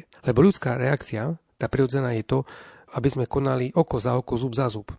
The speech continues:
Aby sme zjednávali spravodlivosť rovnakými zbraňami za to zlo, ktoré sme utržili. Aby sa ten druhý zbadal, aby videl, čo to vlastne znamená, ke-, keď takýmto spôsobom voči nám koná. Ježiš sa odvážuje navrhnúť niečo nové, niečo nemysliteľné. A to je to, čo hovorí: „Ja vám však hovorím, neodporujte zlému.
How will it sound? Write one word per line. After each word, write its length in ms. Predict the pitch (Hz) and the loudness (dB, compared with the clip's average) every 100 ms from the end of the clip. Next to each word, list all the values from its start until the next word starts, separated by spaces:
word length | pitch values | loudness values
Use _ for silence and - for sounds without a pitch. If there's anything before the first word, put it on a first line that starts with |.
| _ - | _ -10
Aby 180 | 113 | -4
sme 140 | 113 123 | -2 0
zjednávali 480 | 110 139 147 135 113 | -2 -2 0 -2 -2
spravodlivosť 480 | - 123 120 120 101 | -2 0 0 0 4
rovnakými 460 | 151 165 147 123 | 4 4 2 -2
zbraňami 760 | 104 113 135 113 98 143 - - | 0 0 0 -2 -4 -6 -8 -8
za 160 | 117 | -8
to 160 | 120 131 | -4 -2
zlo, 160 | 127 | -2
ktoré 240 | 123 - 120 | -2 -4 -6
sme 140 | 123 | -4
utržili. 500 | 143 139 113 104 120 - - - | -4 -6 -8 -12 -16 -20 -20 -12
Aby 160 | 107 | -10
sa 80 | - | -6
ten 160 | - 117 | -2 2
druhý 220 | 131 120 | 2 2
zbadal, 340 | 139 151 117 | 2 2 -2
aby 160 | 101 113 | -2 -2
videl, 320 | 131 143 120 | -2 -2 -2
čo 160 | - 147 | 0 0
to 160 | 131 | 0
vlastne 220 | 104 117 | -2 -4
znamená, 420 | 107 165 139 104 - | 0 0 0 -2 -6
ke-, 160 | 123 | -8
keď 240 | - - 117 | -6 -6 -8
takýmto 240 | - 117 | -8 -8
spôsobom 480 | 110 131 117 120 107 | -6 -6 -2 -2 -2
voči 240 | 113 - | -2 -2
nám 160 | 117 107 | -2 -2
koná. 320 | 123 113 156 - - | -2 -2 -4 -12 -2
Ježiš 280 | 123 180 - | 2 4 4
sa 60 | 143 | 0
odvážuje 400 | 135 147 143 127 | 2 0 2 2
navrhnúť 400 | 127 131 127 107 | 2 0 0 0
niečo 300 | 113 - 110 | 0 0 -2
nové, 400 | 104 101 131 175 - - | -2 -2 -2 -4 -8 -8
niečo 240 | 117 - 113 | -6 0 4
nemysliteľné. 880 | 147 151 - 113 107 92 90 120 _ | 4 4 0 -4 -4 -8 -10 -14 _
A 80 | - | -6
to 160 | - 113 | -2 -2
je 40 | |
to, 60 | - | -2
čo 80 | - 113 | -4 -2
hovorí: 300 | 117 - 104 | -4 -4 -2
„Ja 160 | 135 170 | 0 2
vám 160 | 170 | 0
však 160 | - 104 | -2 -2
hovorím, 380 | 113 117 107 113 | 0 0 2 2
neodporujte 580 | 160 - 143 131 123 | 2 2 2 2 0
zlému. 400 | 107 110 98 98 | -2 -4 -4 -8